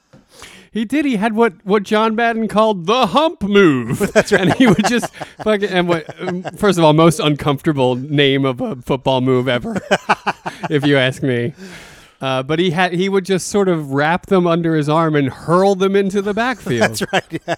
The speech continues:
Speaker 1: One-handedly.
Speaker 2: <laughs> One-handed, that's right.
Speaker 1: One-armedly, I
Speaker 2: Yeah.
Speaker 1: guess. Is,
Speaker 2: Unbelievable.
Speaker 1: he was amazing.
Speaker 2: He was.
Speaker 1: He was amazing.
Speaker 2: He was unbelievable. So
Speaker 1: Yeah.
Speaker 2: strong and so fast. And
Speaker 1: Strong
Speaker 2: just,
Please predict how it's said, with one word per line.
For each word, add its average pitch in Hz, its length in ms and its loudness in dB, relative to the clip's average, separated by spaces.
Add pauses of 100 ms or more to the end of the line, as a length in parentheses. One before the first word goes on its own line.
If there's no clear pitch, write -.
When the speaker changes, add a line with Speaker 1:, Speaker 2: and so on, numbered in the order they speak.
Speaker 1:
One-handedly. 175 1200 0
Speaker 2:
<laughs> 202 140 -10
One-handed, 220 600 0
that's 220 140 4
right. - 0 -
Speaker 1:
One-armedly, 185 760 2
I 107 40 -2
Speaker 2:
Yeah. 175 220 4
Speaker 1:
guess. 113 180 -6
Is, 127 180 -6 (300)
Speaker 2:
Unbelievable. 160 440 -2
Speaker 1:
he 214 60 0
was 220 160 0
amazing. 190 600 0
Speaker 2:
He 147 80 -2
was. 123 280 -2
Speaker 1:
He 220 80 -8
was 233 120 -8
amazing. 262 500 0
Speaker 2:
He 135 80 -6
was 131 160 -8
unbelievable. 120 640 -8 (180)
So 160 240 -2
Speaker 1:
Yeah. 175 40 0
Speaker 2:
strong 143 460 -2
and 123 80 -12
so 147 180 -6
fast. 131 640 -4
And 135 60 -10
Speaker 1:
Strong 196 260 -4
Speaker 2:
just, - 20 -4